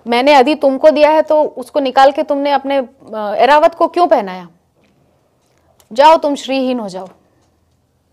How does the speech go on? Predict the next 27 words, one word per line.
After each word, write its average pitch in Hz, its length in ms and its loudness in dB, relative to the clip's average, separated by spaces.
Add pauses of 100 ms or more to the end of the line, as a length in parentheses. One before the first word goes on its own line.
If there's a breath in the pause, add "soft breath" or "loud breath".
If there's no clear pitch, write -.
(160)
श्रीहीन 302 480 -2
हो 302 120 2
गए। 277 180 4
सारा 294 600 6
जो 302 180 2
भी 294 100 -2
ऐश्वर्य 294 560 4
था 233 420 -2
स्वर्ग 254 440 0
का, 226 160 -2 (480 soft breath)
वो 247 40 -16
सारा 247 420 0
समुद्र 233 380 -6
में 226 120 -8
चला 202 280 -8
गया। 196 240 -14 (2000)
सारे 240 460 2
ऐरावत 247 580 6
चला 240 320 2
गया, 233 540 4
जो 220 320 0 (140)
जितनी 240 340 -4
अप्सराएं 262 540 2
थी 269 260 -8
वो 254 240 2
सब, 254 380 2
रत्न, 269 760 0